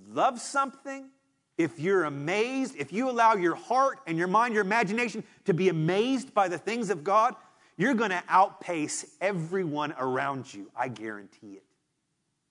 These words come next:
In the quality of your life, in the quality of your relationships, and in the quality of the impact you have on the world around you, you will outpace everyone because someone who's in love and passionate,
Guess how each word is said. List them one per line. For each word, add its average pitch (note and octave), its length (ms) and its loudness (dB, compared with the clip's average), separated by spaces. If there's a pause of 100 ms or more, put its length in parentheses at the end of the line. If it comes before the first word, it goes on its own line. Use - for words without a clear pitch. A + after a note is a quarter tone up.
(460)
In A#2+ 80 -20
the A#2 80 -12
quality G3+ 560 0
of F#3 100 -4
your G3 160 2
life, A3 380 2 (460)
in B2 80 -12
the B2 60 -6
quality A3+ 560 0
of F3+ 100 -4
your F3+ 300 0
relationships, G#3 880 -4 (200)
and G3 140 -4
in C4+ 100 -2
the A3 80 -2
quality A#3 560 -2
of E3+ 100 -4
the E3+ 180 -2
impact F#3 420 -4
you D#3 80 0
have D3+ 160 -2
on C3 60 -12
the B2+ 60 -8
world D3 240 -2
around D3 280 -4
you, A#2 100 -10 (180)
you D#3 120 -4
will D#3 160 0
outpace B2+ 600 -8
everyone B2 600 -4 (240)
because A2 240 -10
someone A3 560 -2
who's D#3 240 -2
in A2 260 -12
love F3+ 320 0 (280)
and A#2+ 180 -14
passionate, C#3 540 -4